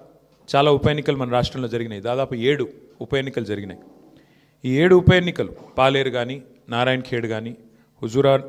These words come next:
హుజూర్ నగర్ కానీ, దుబ్బాక కానీ, నాగార్జున సాగర్ కానీ, హుజూరాబాద్ కానీ, మునుగోడు కానీ, ఈ అన్ని ఉప ఎన్నికల్లో మీరు ఆ రోజు కనుక గమనించినట్టయితే, అప్పటి ప్రతిపక్ష పార్టీ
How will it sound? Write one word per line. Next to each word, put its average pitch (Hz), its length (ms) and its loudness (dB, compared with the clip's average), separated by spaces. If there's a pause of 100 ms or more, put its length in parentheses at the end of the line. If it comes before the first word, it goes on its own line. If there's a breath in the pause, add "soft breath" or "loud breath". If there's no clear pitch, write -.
హుజూర్ 131 260 -4
నగర్ 117 220 -2
కానీ, 110 260 -8
దుబ్బాక 117 420 -2
కానీ, 110 280 -4 (540 soft breath)
నాగార్జున 127 400 2
సాగర్ 113 340 -4
కానీ, 107 240 -6 (500 soft breath)
హుజూరాబాద్ 131 540 4
కానీ, 120 200 -6
మునుగోడు 120 420 -2
కానీ, 85 220 -8 (560 soft breath)
ఈ 131 80 0
అన్ని 160 200 2
ఉప 175 200 4
ఎన్నికల్లో 175 480 2 (360)
మీరు 139 160 -4
ఆ 139 80 4
రోజు 147 220 2
కనుక 135 280 -4
గమనించినట్టయితే, 127 680 -6 (760 soft breath)
అప్పటి 160 280 4
ప్రతిపక్ష 156 480 -2
పార్టీ 160 380 -2